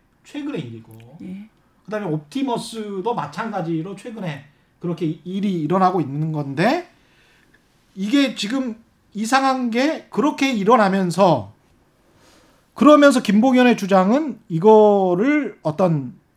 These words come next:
Speaker 1: 정치화하려고 해-, 했던 이, 어떤 검사들의 움직임이 있었다.
Speaker 2: 예,
Speaker 1: 또는
Speaker 2: 그렇죠.
Speaker 1: 검사 출신 변호사의 움직임이 있었다. 그리고 그-, 그런 지금 남부 지검장했던 송석현.
Speaker 2: 예,
Speaker 1: 예?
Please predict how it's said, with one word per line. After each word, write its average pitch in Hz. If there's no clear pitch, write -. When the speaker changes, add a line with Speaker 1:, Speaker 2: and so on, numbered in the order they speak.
Speaker 1:
정치화하려고 226
해-, 208
했던 254
이, 196
어떤 175
검사들의 208
움직임이 214
있었다. 170
Speaker 2:
예, 240
Speaker 1:
또는 -
Speaker 2:
그렇죠. 208
Speaker 1:
검사 196
출신 233
변호사의 214
움직임이 202
있었다. 151
그리고 226
그-, 190
그런 208
지금 165
남부 180
지검장했던 180
송석현. 165
Speaker 2:
예, 208
Speaker 1:
예? 165